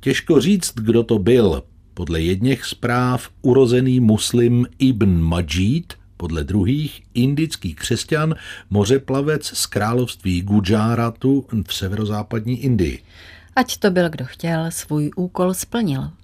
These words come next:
Speaker 2: Da Gamova výprava vyplula čtyřiadvacátého dubna z Malindy a už dvacátého května doplula do Kalikatu v jihozápadní Indii.
Speaker 1: A jak tady Vascovu výpravu uvítali?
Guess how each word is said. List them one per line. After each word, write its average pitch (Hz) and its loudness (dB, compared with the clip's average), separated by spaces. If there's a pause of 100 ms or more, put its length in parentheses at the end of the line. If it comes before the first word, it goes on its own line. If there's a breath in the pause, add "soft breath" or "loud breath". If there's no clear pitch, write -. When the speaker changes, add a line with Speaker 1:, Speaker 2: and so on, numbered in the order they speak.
(260)
Speaker 2:
Da 160 0
Gamova 156 0
výprava 202 -2 (220)
vyplula 165 -2
čtyřiadvacátého 170 -4
dubna 143 -4
z - -12
Malindy 135 -2 (380 loud breath)
a - -2
už 190 4
dvacátého 269 0
května 269 -4
doplula 180 0 (300 loud breath)
do 190 -2
Kalikatu 165 -4 (220)
v 139 -4
jihozápadní 220 -2
Indii. 180 0 (180)
Speaker 1:
A 98 0
jak 107 2
tady 101 0
Vascovu 87 -4
výpravu 73 -6
uvítali? 165 0